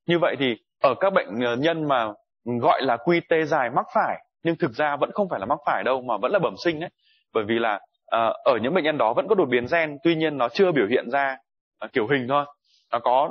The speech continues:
nó đột biến về kiểu gen nhưng chưa biểu hiện ra kiểu hình, mà chỉ trong một số trường hợp đặc biệt, đặc biệt là khi sử dụng các cái thuốc chẹn kênh cal-, chẹn kênh kali thì lúc đó nó mới biểu hiện ra kiểu hình là quy tê dài. Như vậy thì, à, cái tỷ lệ đó khoảng năm đến mười phần trăm ở những bệnh nhân mà quy tê dài mắc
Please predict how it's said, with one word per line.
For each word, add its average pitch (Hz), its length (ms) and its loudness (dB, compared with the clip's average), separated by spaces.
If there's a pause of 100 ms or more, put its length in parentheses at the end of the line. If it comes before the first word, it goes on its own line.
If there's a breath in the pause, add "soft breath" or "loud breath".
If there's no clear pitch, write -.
nó 135 140 2
đột 147 140 2
biến 120 200 0
về 170 100 -2
kiểu 113 120 2
gen 139 160 0
nhưng 143 100 -6
chưa - 100 0 (260)
biểu 110 100 0
hiện 110 120 -4
ra 123 140 -2
kiểu 117 140 2
hình, 107 160 -2 (300 soft breath)
mà 120 200 0
chỉ 117 140 -2
trong 151 200 -2
một 135 80 -4
số 123 180 0
trường 160 120 0
hợp 123 80 -2
đặc 110 120 -4
biệt, 127 200 0 (240)
đặc 120 100 -6
biệt 131 140 0
là 110 100 -2
khi 151 200 -2
sử 131 140 -2
dụng 101 140 -4
các 143 100 0
cái 143 100 -4
thuốc 202 220 2
chẹn - 160 -4
kênh 131 120 -8
cal-, 135 180 -2 (200)
chẹn - 140 -2
kênh 135 120 -8
kali 135 340 -2 (320 soft breath)
thì 123 100 2
lúc 156 120 2
đó 120 140 4
nó 120 100 0
mới 139 160 0
biểu 147 220 2
hiện 117 140 -2
ra 135 140 -2
kiểu 107 120 0
hình 104 280 -4
là 101 280 -2 (180)
quy 135 120 -2
tê 131 120 2
dài. 117 300 -2 (380 soft breath)
Như 151 100 -2
vậy 147 200 0
thì, 120 160 0 (260 soft breath)
à, 113 260 0
cái 123 100 -2
tỷ 131 160 2
lệ 117 140 2
đó 113 220 2
khoảng 120 160 -6
năm 151 120 -2
đến 143 140 -2
mười 160 140 4
phần 120 120 -4
trăm 143 200 -2 (100)
ở 98 100 -6
những 107 120 -6
bệnh 120 140 -4
nhân 131 180 -2
mà 110 120 -6
quy 131 160 -2
tê 131 140 -2
dài 117 240 -2
mắc 151 100 -4